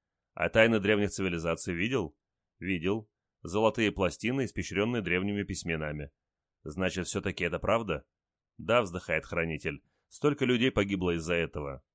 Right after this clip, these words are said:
Тоже хочешь умереть в попытке обрести мировое господство?» «Нет, не хочется», качает головой. С детства слышала про сокровища Джуржени, про силу и власть маньчжуров.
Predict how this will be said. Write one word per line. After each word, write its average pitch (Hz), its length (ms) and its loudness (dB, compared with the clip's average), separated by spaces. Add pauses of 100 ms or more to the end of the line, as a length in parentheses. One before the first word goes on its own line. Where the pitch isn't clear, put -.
(160)
Тоже 143 200 2
хочешь 120 340 -4
умереть 87 300 0
в - 40 -18
попытке 92 420 0
обрести 85 380 -2
мировое 80 420 0
господство?» 73 640 -8 (720)
«Нет, 98 300 0
не 98 100 2
хочется», 90 480 -2
качает 76 400 -4
головой. 76 500 -2 (300)
С 78 180 -12
детства 107 420 2
слышала 104 420 -2
про 92 180 -2
сокровища 98 540 0
Джуржени, 85 580 -2
про 90 200 0
силу 113 280 0
и 101 40 6
власть 90 300 0
маньчжуров. 90 600 -2